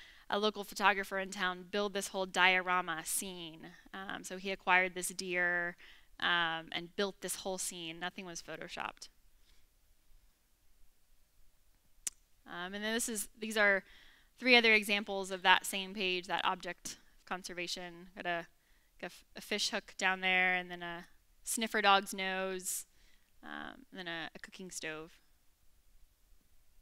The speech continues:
And this is one of my favorite pieces in the, in the magazine. It's called Caught in the Act, and it features just a, a really arresting image of a moment in nature that was caught on film.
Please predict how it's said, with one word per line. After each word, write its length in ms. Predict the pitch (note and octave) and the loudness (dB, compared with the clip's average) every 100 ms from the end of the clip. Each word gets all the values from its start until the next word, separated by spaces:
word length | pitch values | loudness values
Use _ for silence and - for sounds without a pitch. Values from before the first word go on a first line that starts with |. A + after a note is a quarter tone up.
| - - - _ _ - - - - - - - - - - | -20 -20 -20 _ _ -20 -20 -20 -20 -20 -20 -20 -20 -20 0
And 180 | A3+ B3+ | 6 8
this 140 | D#4+ | 6
is 80 | D#4+ | 4
one 100 | D4+ | 6
of 60 | C4 | 8
my 140 | A3+ | 8
favorite 420 | A#3+ A3+ A3+ G#3 - - - | 8 6 8 6 2 -18 -12
pieces 300 | - A#3 A3+ | -4 -2 -2
in 80 | G#3+ | -2
the, 260 | G#3 G3+ G3 | 0 2 0
in 100 | - | -2
the 80 | G#3 | -2
magazine. 420 | G3+ G3 G3 G#3 | 8 8 8 0
It's 120 | G3 - | -6 -4
called 200 | G3+ F#3 | -4 6
Caught 240 | A#3+ G3 | 8 8
in 60 | G#3+ | 8
the 100 | G3+ | 10
Act, 280 | G3+ - | 10 8
and 220 | G3+ G3 F#3+ - - - | -2 -6 -12 -20 -10 -4
it 120 | G#3 | -2
features 400 | - A#3 B3 A#3 | -2 0 2 2
just 200 | G#3+ - | -2 -4
a, 360 | - G#3 - G3+ | 0 0 2 0
a 40 | |
really 360 | F#3+ G#3 G#3+ G#3 | 2 2 2 2
arresting 540 | G3 G3+ - - A3 | 4 4 4 2 0
image 420 | G3 G#3+ B3 C#4+ | 0 4 4 4
of 120 | B3 G3 | 2 0
a 60 | |
moment 400 | G3 G3 G3+ G3+ | -2 -2 -2 -2
in 140 | G3+ G3+ | -4 -6
nature 320 | F#3+ F#3+ A3 | -6 -6 -4
that 140 | G3+ | -4
was 120 | F#3 | -4
caught 240 | - G#3 F#3+ | 0 4 4
on 160 | F#3 | 2
film. 380 | F#3+ G3 G#3 A#3+ | -6 -6 -4 -8